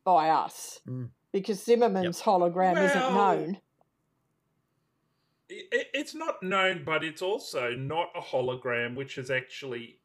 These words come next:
Speaker 3: um, experienced and, and learned and
Speaker 1: Yes.
Speaker 3: grown.
Speaker 2: Or careful,
Speaker 3: Like,
Speaker 2: Lindsay,
Speaker 3: like the Doctor.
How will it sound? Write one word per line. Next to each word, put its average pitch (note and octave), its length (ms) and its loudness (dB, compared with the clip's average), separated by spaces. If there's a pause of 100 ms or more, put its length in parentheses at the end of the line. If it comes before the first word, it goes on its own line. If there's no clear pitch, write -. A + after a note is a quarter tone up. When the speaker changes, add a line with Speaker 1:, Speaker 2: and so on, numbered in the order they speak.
Speaker 3:
um, A2+ 360 -8
experienced C3+ 1000 -6
and, B2 240 -6 (100)
and A2+ 260 -8
learned A2+ 360 -4
and B2 160 -8
Speaker 1:
Yes. F#3+ 380 2
Speaker 3:
grown. C3+ 120 -2
Speaker 2:
Or C3 240 2
careful, D3 320 -2
Speaker 3:
Like, D3+ 80 0
Speaker 2:
Lindsay, C#3+ 320 -2
Speaker 3:
like A#2+ 200 -4
the A#2+ 80 -6
Doctor. G#2 420 -8